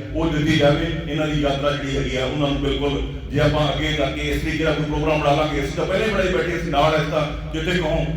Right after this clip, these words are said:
ਹਾਜ਼ਰ ਹੈ। ਇਹ ਜੇ ਕਰ ਲਿਆ ਜਾਵੇ ਤਾਂ ਇਹ ਬਹੁਤ ਵੱਡਾ ਇੱਕ ਸੁਨੇਹਾ ਜਾਊਗਾ। ਦੂਜਾ ਜਿਹੜਾ ਹੈਗਾ, ਇੱਕ ਨਵਜੋਤ ਸਿੰਘ ਸਿੱਧੂ ਨਾਂ ਦਾ ਠੱਗ ਜਿਹੜਾ ਅੱਜ ਪੰਜਾਬ 'ਚ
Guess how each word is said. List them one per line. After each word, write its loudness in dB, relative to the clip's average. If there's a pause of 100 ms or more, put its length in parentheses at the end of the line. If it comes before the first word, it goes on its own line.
ਹਾਜ਼ਰ 2
ਹੈ। 2 (380)
ਇਹ -2
ਜੇ -2
ਕਰ 2
ਲਿਆ 2
ਜਾਵੇ 2
ਤਾਂ -2
ਇਹ 0
ਬਹੁਤ 2
ਵੱਡਾ 2
ਇੱਕ 0
ਸੁਨੇਹਾ -2
ਜਾਊਗਾ। 0 (480)
ਦੂਜਾ 4
ਜਿਹੜਾ 6
ਹੈਗਾ, 4 (260)
ਇੱਕ -8
ਨਵਜੋਤ 2
ਸਿੰਘ 2
ਸਿੱਧੂ 4
ਨਾਂ 4
ਦਾ 4 (100)
ਠੱਗ 6
ਜਿਹੜਾ 4
ਅੱਜ -4
ਪੰਜਾਬ 2
'ਚ -2